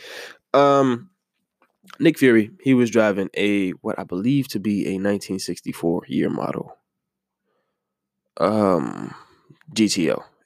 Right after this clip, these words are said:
And from that moment on, I have been fascinated about the G T O, which in turn r-, resulted in me being co-driver, passenger, whatever,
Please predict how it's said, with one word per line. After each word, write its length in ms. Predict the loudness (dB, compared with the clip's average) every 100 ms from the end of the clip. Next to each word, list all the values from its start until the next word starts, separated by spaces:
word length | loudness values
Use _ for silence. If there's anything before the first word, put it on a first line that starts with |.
| 0
And 720 | 4 6 6 4 4 2 0 -2
from 340 | 2 2 6
that 180 | 4 6
moment 300 | 4 4 2
on, 280 | 4 4 4 0
I 80 |
have 180 | -2 -2
been 160 | -2 0
fascinated 640 | 2 2 2 0 0 -2 0
about 380 | 2 2 0 -2
the 100 | -2
G 160 | 0 -4
T 240 | -4 -6
O, 80 | -6 -12 -20 -18 2
which 220 | 2 4
in 180 | 2 2
turn 500 | 2 2 2 0 -2 _
r-, 260 | -18 -16 -16 -14
resulted 720 | -8 -2 0 2 2 0 0
in 200 | 0 4
me 380 | 4 4 0 -10 -8
being 560 | 2 4 6 2 -4 -10 _ _ _ _ _ _ _ _ _ _ _ _ _ _ 0
co-driver, 520 | 2 4 4 2 0
passenger, 480 | 0 -2 -2 -2 2
whatever, 420 | 2 2 2